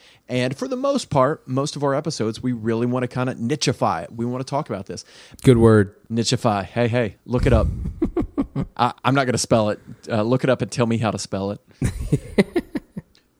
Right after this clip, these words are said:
Speaker 2: Right.
Speaker 1: But, uh, bedtime is something that obviously affects any parent of any kids of any age, but it gets crazy when you have an above average family.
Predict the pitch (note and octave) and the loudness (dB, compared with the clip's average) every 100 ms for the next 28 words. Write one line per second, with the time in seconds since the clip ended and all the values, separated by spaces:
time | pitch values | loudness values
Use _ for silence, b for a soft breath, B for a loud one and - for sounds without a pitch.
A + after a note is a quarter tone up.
0 | _ _ A2+ G2+ G2 E3 D#3+ - D#3+ - | _ _ -4 0 4 6 4 2 -6 -8
1 | - C#3 A3 A3 G#3 F#3 D3+ D3+ B2+ C3 | -8 0 0 2 2 2 0 0 0 -2
2 | A2 G#2+ A2 G#2+ G#2 G2+ G2 F#2+ - F#2+ | -2 -2 -2 -4 -4 -4 -4 -4 -4 -6
3 | - - G#3+ G3+ D3 D3 D3 D3 - - | -6 -2 0 2 2 2 2 0 -6 -10
4 | G#2+ F2+ _ - D#3+ F3 C3 B2 G#2+ G2+ | -8 -10 _ -4 -2 -2 -2 0 0 0
5 | G#2+ G2+ C3 D3 C3+ A#2 G#2+ G#2 - b | -8 -8 -4 -2 0 -2 -2 -4 -10 b
6 | b - D3 - E3 C#3+ D3 - - - | b -4 -4 -2 -6 -4 -4 -6 -10 -4
7 | D3 E3 C#3+ A#2+ G2 - A#2+ A2+ A#2 A2 | -2 0 0 -2 -4 -4 -2 0 0 0
8 | G2 G2 F#2+ F2 F#2 - D2+ A#1+ - | 0 -2 -2 -4 -6 -10 -10 -14 -16